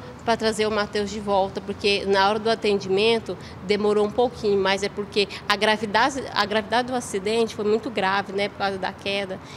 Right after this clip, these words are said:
E eu quero agradecer a, a doutora, não conheço ela, eu quero agradecer a doutora, eu quero agradecer os enfermeiros, eu quero agradecer todos que no momento fez o, o, o, o,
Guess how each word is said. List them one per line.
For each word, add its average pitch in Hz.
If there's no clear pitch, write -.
E 233
eu 220
quero 254
agradecer 233
a, 202
a 202
doutora, 220
não 214
conheço 220
ela, 202
eu -
quero 202
agradecer 196
a 196
doutora, 190
eu 202
quero 214
agradecer 208
os 214
enfermeiros, 196
eu 180
quero 202
agradecer 202
todos 214
que -
no 208
momento 220
fez 247
o, 240
o, 247
o, 262
o, 240